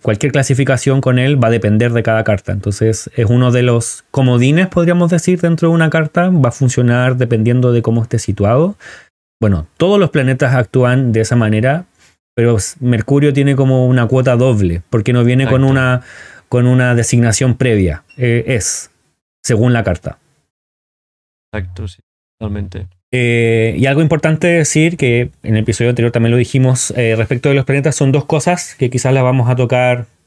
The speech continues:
Speaker 1: más, ah, eh, rápidamente, en breve,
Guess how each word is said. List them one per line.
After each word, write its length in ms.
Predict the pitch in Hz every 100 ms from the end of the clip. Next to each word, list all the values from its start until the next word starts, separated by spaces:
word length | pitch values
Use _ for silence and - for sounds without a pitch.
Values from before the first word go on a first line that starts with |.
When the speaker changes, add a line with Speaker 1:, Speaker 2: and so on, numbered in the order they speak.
| _ -
Speaker 1:
más, 580 | 120 117 110 - - -
ah, 280 | - 98 95 - _ _ _ -
eh, 480 | 104 92 87 85 85
rápidamente, 840 | 90 113 117 117 113 113 123 190 226
en 180 | 120 104
breve, 380 | 104 113 180